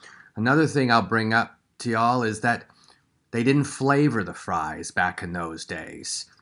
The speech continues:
Fries were fries, and they hit or missed, in your opinion, just basically on, on their own, uh, on the power of, of the potato. Um, you salted, you ketchuped, you vinegared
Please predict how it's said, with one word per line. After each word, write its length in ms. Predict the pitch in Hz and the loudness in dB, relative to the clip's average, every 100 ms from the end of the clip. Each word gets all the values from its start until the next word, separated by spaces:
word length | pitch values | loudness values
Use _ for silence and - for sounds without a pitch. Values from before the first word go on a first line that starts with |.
| _ | _
Fries 680 | - 110 117 131 - - - | 0 4 4 4 -2 -8 -8
were 200 | 104 113 | -4 -4
fries, 720 | - 131 123 113 95 85 - | 0 4 6 6 2 -2 -6
and 200 | 95 95 - - - _ _ - | -4 -6 -10 -20 -20 _ _ -8
they 280 | 104 104 | -2 -2
hit 240 | 95 131 127 | 0 2 6
or 120 | 117 | 6
missed, 400 | 113 120 120 - | 4 2 0 -2
in 80 | 110 | 0
your 180 | 104 101 | 2 0
opinion, 640 | - 113 104 107 107 104 | -2 -2 0 0 0 -2
just 200 | 104 90 | -4 -4
basically 500 | 107 110 - 110 110 | -4 -4 -4 -4 -2
on, 440 | 110 113 110 110 - | 0 0 -2 -6 -4
on 180 | 107 104 | -4 -2
their 140 | 101 | 0
own, 380 | 107 117 117 107 - _ _ _ - | 0 0 -2 -4 -12 _ _ _ -16
uh, 720 | - 98 95 95 95 95 - - | -6 -4 -2 -4 -6 -12 -14 -6
on 140 | 110 | -4
the 80 | 104 | -4
power 440 | - 123 113 120 | 0 4 6 6
of, 280 | 110 107 92 101 | 2 0 -2 -6
of 160 | 104 92 | -4 -4
the 80 | |
potato. 720 | 101 101 - 117 120 87 80 - - - - _ - _ _ _ | -6 -6 -4 -2 0 -2 -6 -14 -20 -20 -20 _ -20 _ _ _
Um, 520 | 98 98 95 98 95 90 - - | 0 2 2 -2 -6 -10 -16 -12
you 180 | 104 113 | -4 -2
salted, 760 | - - 123 120 117 123 120 | 0 6 6 6 2 2 2
you 200 | 101 101 90 | 0 -6 -6
ketchuped, 640 | - 127 117 - 131 117 - | -6 2 2 4 0 0 -4
you 160 | 110 | -4
vinegared 600 | 92 120 120 101 101 98 | 0 2 2 2 2 0